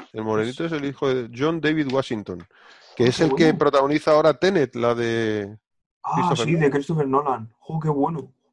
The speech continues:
Speaker 2: Pues vaya,
Speaker 1: Mm.
Speaker 2: vaya despegue de carrera, la leche.
Speaker 1: Pues sí, la verdad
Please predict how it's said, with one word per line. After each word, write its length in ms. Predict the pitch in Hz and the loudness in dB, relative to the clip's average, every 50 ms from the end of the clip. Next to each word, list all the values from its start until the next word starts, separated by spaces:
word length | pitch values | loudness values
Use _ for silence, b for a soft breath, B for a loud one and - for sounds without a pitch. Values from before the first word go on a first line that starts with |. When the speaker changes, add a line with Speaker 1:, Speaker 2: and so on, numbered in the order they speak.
| _ - | _ -8
Speaker 2:
Pues 160 | 123 120 117 | -8 -4 -2
vaya, 340 | 127 139 143 143 135 127 117 | 0 0 2 2 2 2 0
Speaker 1:
Mm. 240 | 107 98 98 95 110 | 0 -4 -10 -8 -6
Speaker 2:
vaya 200 | 127 135 151 160 | -2 -2 0 -2
despegue 360 | 165 151 - - 151 143 139 | -2 -4 -6 -4 -2 0 2
de 100 | 135 131 | 2 0
carrera, 360 | 131 123 113 147 175 170 127 123 | -2 -4 -8 -8 -8 -8 -10 -14
la 100 | 123 131 | -14 -14
leche. 300 | 151 190 190 - - - - - - - - - - | -14 -14 -16 -16 -18 -16 -16 -16 -16 -16 -16 -12 -8
Speaker 1:
Pues 180 | - 107 104 - | -8 -8 -8 -8
sí, 200 | - 113 120 135 _ - 123 | -8 -8 -8 -8 _ -16 -10
la 100 | 113 110 | -6 -4
verdad 220 | 101 101 104 117 | -2 -2 0 0